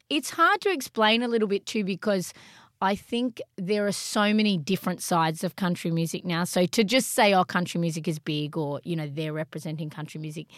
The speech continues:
it's, you know, there are so many small, um, genres within that country music now. Um,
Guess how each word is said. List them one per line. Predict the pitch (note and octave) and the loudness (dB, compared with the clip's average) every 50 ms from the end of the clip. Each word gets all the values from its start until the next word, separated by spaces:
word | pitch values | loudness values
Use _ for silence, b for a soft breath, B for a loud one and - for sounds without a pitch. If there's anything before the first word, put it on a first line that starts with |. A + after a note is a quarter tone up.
| B B B B B B B B B B B _ _ _ | B B B B B B B B B B B _ _ _
it's, | - A#3 G#3 - - - - _ | -2 -2 -2 -2 -6 -12 -14 _
you | - G#3+ A3 G#3+ | -2 0 2 2
know, | G3+ F#3 | 2 2
there | F3+ F3+ G#3 G#3+ | 2 2 2 2
are | A3 A3+ A#3 | 2 2 0
so | - - - - A#3+ A#3 B3+ C4 C#4 | -4 -8 -4 0 2 4 4 4 4
many | C#4 C#4+ C4+ C4 B3 A#3 A3+ A3 - | 4 4 4 4 4 2 0 -2 -4
small, | - - - - A3 G#3+ G#3 G#3 G3+ G3+ G3+ G3 F#3+ F#3+ F#3+ - - - F#3+ F#3+ - _ _ | -8 -10 -2 2 2 4 4 4 4 4 2 2 2 0 0 -2 -6 -8 -8 -8 -8 _ _
um, | F#3+ F3+ F3 E3+ E3 D#3+ - - - | 0 2 2 2 2 0 -2 -2 -4
genres | E3+ D3 F3 G3+ F#3+ F#3 F#3 F#3 F3+ E3+ E3 D3+ - | -2 0 4 4 4 4 4 4 2 2 0 0 0
within | F#3 G#3 G#3+ E3+ F#3 A3+ A#3 A3+ A3+ A3 | 2 4 4 6 6 8 8 8 8 8
that | G#3 F#3 F#3 - - | 6 4 2 0 -2
country | - F3+ F3 E3+ - - F#3 | 0 0 0 0 2 2 4
music | F#3 F#3+ F#3 F3 - F#3 F#3 - | 4 4 4 4 2 0 0 2
now. | F#3+ E3+ E3 D3+ C#3 B2+ A2+ A2 A#2+ D3+ A3+ A#3+ B B B B B B B B B B B _ _ - | 2 2 4 4 2 0 -2 -2 0 2 2 0 B B B B B B B B B B B _ _ -2
Um, | F#3+ F#3 F3+ F3+ F3 E3+ E3+ E3 | 0 2 2 2 2 0 0 -2